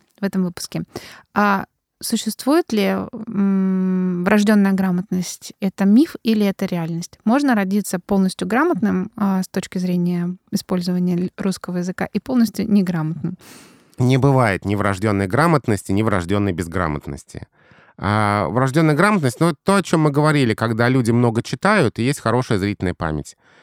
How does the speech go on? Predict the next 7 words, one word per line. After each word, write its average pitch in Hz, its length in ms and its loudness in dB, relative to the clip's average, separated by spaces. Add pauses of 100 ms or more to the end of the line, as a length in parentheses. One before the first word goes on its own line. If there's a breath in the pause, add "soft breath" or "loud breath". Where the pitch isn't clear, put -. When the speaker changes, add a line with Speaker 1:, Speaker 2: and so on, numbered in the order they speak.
(120)
Speaker 2:
И - 80 -4
тогда 139 320 0
просто 131 300 0
запоминаешь, 113 560 2
как 90 160 -6
слова 92 240 -2
пишутся. 82 540 -8